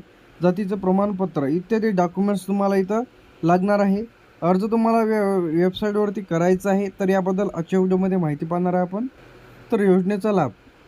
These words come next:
महाराष्ट्र राज्यातील आर्थिकदृष्ट्या गरीब कुटुंबातील अनुसूचित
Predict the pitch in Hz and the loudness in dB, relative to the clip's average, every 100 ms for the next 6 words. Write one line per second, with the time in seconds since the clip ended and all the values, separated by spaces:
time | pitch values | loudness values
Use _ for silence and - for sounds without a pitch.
0 | - 135 156 190 190 220 220 190 202 220 | -6 -2 0 0 -2 -2 0 0 -2 -2
1 | 196 - 170 180 196 196 196 - 170 - | -4 -4 -4 -2 -2 -2 -2 0 -2 -2
2 | - 175 196 226 220 196 214 190 170 175 | -4 0 2 0 -4 -2 2 2 2 0
3 | 185 - - - - - - - 190 196 | -2 -6 -20 -20 -20 -20 -12 -4 -2 0
4 | 233 196 | -2 0